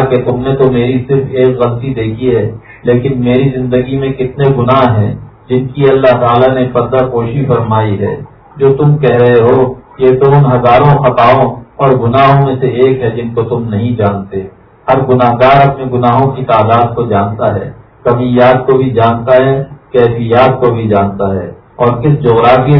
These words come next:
سے گناہ کیا ہے وہ بھی جانتا ہے، لیکن علم جغرافیے کے باوجود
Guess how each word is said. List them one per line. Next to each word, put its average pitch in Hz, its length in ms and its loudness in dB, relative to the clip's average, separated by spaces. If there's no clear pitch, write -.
سے 131 140 4
گناہ 117 340 0
کیا 107 300 -2
ہے 92 120 -2
وہ 135 240 4
بھی 123 140 2
جانتا 101 480 -2
ہے، 90 140 -10
لیکن 117 340 -2
علم 139 360 0
جغرافیے 120 680 2
کے 127 160 0
باوجود 117 520 2